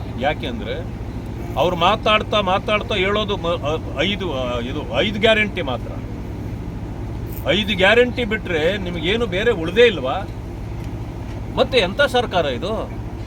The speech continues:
ಅಭಿವೃದ್ಧಿ ಶೂನ್ಯ ಸರ್ಕಾರ ಆಗಿದೆ.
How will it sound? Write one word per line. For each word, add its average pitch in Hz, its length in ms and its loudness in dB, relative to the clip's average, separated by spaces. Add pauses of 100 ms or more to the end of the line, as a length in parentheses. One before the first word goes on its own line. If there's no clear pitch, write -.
(640)
ಅಭಿವೃದ್ಧಿ 233 600 2
ಶೂನ್ಯ 214 560 -2
ಸರ್ಕಾರ 165 440 0
ಆಗಿದೆ. 143 520 0